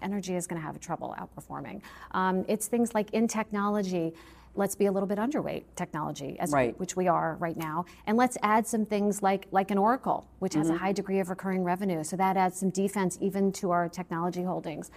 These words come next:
Speaker 1: So that, you know, if the economy slows down, unless a business goes out of business, you're not gonna stop paying Oracle. And so, um, so those kinds of shifts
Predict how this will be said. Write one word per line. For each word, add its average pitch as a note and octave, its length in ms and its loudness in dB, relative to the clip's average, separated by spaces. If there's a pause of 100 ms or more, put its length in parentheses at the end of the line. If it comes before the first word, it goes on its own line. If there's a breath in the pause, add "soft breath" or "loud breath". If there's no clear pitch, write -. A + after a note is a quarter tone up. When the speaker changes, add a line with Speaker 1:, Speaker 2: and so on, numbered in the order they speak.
(280 loud breath)
Speaker 1:
So F#3+ 240 2
that, F3+ 240 0
you F#3+ 60 -2
know, F#3 60 -2
if F3 160 -6
the G3+ 60 2
economy A3 420 0
slows F#3+ 300 0
down, F3+ 280 0 (220 loud breath)
unless G#3+ 300 2
a A3 40 0
business F#3+ 420 0
goes F3+ 220 2
out E3+ 200 4
of F#3+ 120 -4
business, A3+ 640 0 (240)
you're F3+ 120 -4
not E3 160 -4
gonna E3 120 -8
stop D#3+ 200 -6
paying D3+ 200 -8
Oracle. - 380 -4
And E3+ 120 -4
so, E3+ 260 2 (280 loud breath)
um, F3+ 320 0
so G#3+ 160 -2
those A3 280 4
kinds G#3 440 0
of F3+ 200 2
shifts - 460 0